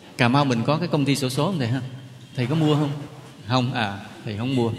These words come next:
Như vậy là ta lượm lên một tờ vé số, tính bỏ vô thùng mà thấy nó là tờ vé số chưa sổ,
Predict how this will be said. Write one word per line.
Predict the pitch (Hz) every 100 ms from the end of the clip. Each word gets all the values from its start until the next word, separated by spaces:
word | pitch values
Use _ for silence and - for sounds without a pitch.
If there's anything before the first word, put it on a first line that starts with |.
| - -
Như | 123
vậy | 107 104 120 - - - -
là | 165 139 135
ta | 185 185
lượm | 180 151 143 151
lên | 190
một | 175 160
tờ | 147
vé | 139 208
số, | - 190 233 254 208 - - -
tính | - 247
bỏ | 175 131
vô | 196 165
thùng | 151 135
mà | 120
thấy | 120 151 233
nó | 214
là | 190 127 113 107 104 - - - -
tờ | 117
vé | 107
số | - 156
chưa | 185 180
sổ, | 175 123 107 180